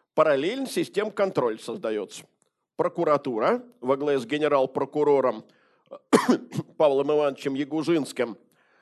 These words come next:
э, которому присвоено замечательное звание "Око государево". Э, Павел Иванович, надо сказать, был одним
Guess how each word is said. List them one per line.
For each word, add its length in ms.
э, 440
которому 460
присвоено 1300
замечательное 680
звание 380
"Око 360
государево". 880
Э, 460
Павел 260
Иванович, 300
надо 180
сказать, 220
был 300
одним 460